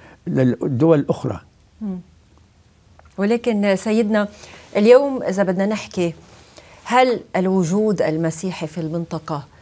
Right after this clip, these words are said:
Speaker 2: إلى تراجع بسبب أزمة اليوم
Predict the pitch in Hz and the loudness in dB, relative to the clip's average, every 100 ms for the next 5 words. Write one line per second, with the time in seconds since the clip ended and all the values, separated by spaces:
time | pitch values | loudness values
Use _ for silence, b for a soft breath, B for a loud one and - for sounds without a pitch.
0 | b b b 226 208 196 190 190 185 175 | b b b 0 0 0 0 2 0 0
1 | 160 165 185 170 - - 185 175 175 180 | -4 -4 -2 -4 -2 -2 -2 -2 -4 -4
2 | 165 175 175 | -4 -2 -2